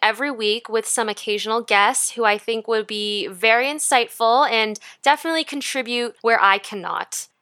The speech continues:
Now, I like to think this podcast is gonna be about navigating life in your twenties, but let's be real, this could be very relevant to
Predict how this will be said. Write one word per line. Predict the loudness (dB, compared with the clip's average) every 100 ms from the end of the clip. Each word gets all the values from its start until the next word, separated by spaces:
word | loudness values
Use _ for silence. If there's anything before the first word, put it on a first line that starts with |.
| 2
Now, | 4
I | 4
like | 2 0
to | -2
think | -2 -4
this | -6 -4
podcast | 2 2 4 2 2
is | -2
gonna | -4 -2 -2
be | -2
about | 0 0 2
navigating | 2 2 2 0 0 2
life | 0 0
in | -4
your | -4 -4
twenties, | -2 0 0 -4 -2
but | 0
let's | 2 0 0
be | -6 -2
real, | 0 4 4
this | 4 0 -2
could | -6
be | -4 -2
very | 2 2 2
relevant | 0 0 -4 -6 -2
to | -4